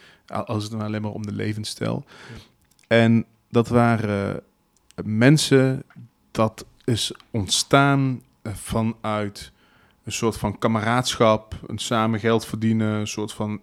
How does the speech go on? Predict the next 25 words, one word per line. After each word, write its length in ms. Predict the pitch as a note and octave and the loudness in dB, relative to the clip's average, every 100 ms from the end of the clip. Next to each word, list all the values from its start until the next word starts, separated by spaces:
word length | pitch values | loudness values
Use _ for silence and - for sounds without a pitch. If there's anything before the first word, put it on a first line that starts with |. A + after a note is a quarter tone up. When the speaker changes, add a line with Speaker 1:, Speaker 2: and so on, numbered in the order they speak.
| _ | _
Speaker 1:
erecode. 880 | B2 A#2+ A2 - A2+ A2+ A2 G#2+ G#2 - - - _ _ _ _ G#2+ | 0 0 0 2 4 6 4 2 -2 -12 -20 -20 _ _ _ _ -2
En 180 | G#2 | 0
of 140 | G#2+ G#2 | -2 -6
het 100 | G#2+ | -2
nou 340 | A2 G#2 G#2 | 0 0 0
drugs 280 | G#2 A2+ - | 0 0 0
was, 500 | A2 G#2 G2+ - - - | 0 0 -2 -6 -8 0
tasers 640 | A2 A2 G#2+ G#2 G#2 - | 0 2 -2 -4 -6 -6
of 240 | A#2+ - | -6 -4
amfetaminelabs, 920 | B2+ G#2+ - A2+ G#2 A#2+ A#2 A2 G#2 | -4 -4 -2 -2 2 4 4 4 4
dat 120 | B2 | 0
maakte 260 | C#3+ F3+ - | 0 0 0
niet 140 | B2 | 0
zoveel 260 | - A2 A2+ | 2 0 2
uit. 160 | B2 A2 | 0 2
Dat 100 | A2 | 2
waren 260 | A2+ A2+ | 2 0
de 140 | G#2+ G#2 | -2 0
vehicles. 720 | C3 B2 G2+ - - - - - | 2 2 0 -6 -12 -12 -16 -16
Speaker 2:
Hm. 60 | B2+ G2+ - _ _ _ _ | -16 -16 -20 _ _ _ _
Speaker 1:
En 240 | B2 B2 B2 | 0 4 4
het 120 | - | 4
ging 220 | D3+ B2+ | 4 4
vooral 340 | A#2+ B2+ C3 | 4 6 4
om 320 | B2 B2 A#2+ | 4 0 0